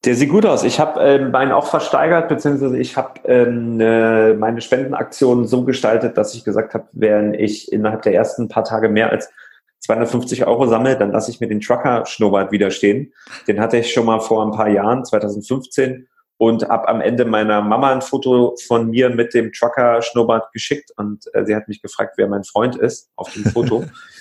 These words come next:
Speaker 1: Ähm, dementsprechend sehe ich damit extrem bescheuert aus, aber genau darum geht's ja. Wir machen das ja nicht aus Eitelkeit, sondern weil wir Gespräche anregen wollen. Und ich hab normalerweise über das Schnu-, über das Jahr auch immer einen Schnurrbart,
Speaker 2: Mhm.
Speaker 1: aber nur einen ganz normalen, äh,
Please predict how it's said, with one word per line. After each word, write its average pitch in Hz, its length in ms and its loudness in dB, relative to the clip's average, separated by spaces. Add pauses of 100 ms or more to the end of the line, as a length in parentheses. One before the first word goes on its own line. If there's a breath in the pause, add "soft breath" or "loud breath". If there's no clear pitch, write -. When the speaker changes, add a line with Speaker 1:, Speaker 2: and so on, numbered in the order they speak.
(260 loud breath)
Speaker 1:
Ähm, 104 640 2
dementsprechend 113 760 -2
sehe 107 160 4
ich 117 80 -2
damit 107 320 0
extrem 113 340 -4
bescheuert 131 420 0
aus, 120 220 0
aber 107 160 0
genau 110 200 0
darum 104 220 0
geht's 143 220 0
ja. 151 200 0 (360 soft breath)
Wir 107 100 -2
machen 113 240 -2
das 113 140 0
ja 120 60 2
nicht 113 240 -4
aus - 160 -2
Eitelkeit, 117 500 0
sondern 101 380 0
weil 98 160 2
wir 101 100 2
Gespräche - 460 -4
anregen 117 420 -2
wollen. 110 260 2
Und 104 160 -6
ich - 280 -14
hab - 160 -10 (120)
normalerweise 110 600 2
über 127 200 2
das 117 140 2
Schnu-, 123 300 -4
über 120 180 2
das 110 360 -4
Jahr 107 300 2
auch 123 180 0
immer 123 100 2
einen 113 100 0
Schnurrbart, 147 520 0 (260 loud breath)
Speaker 2:
Mhm. - 160 -8
Speaker 1:
aber 110 160 0
nur 113 180 2
einen 110 100 -2
ganz 110 220 -4
normalen, 104 600 0
äh, 98 460 2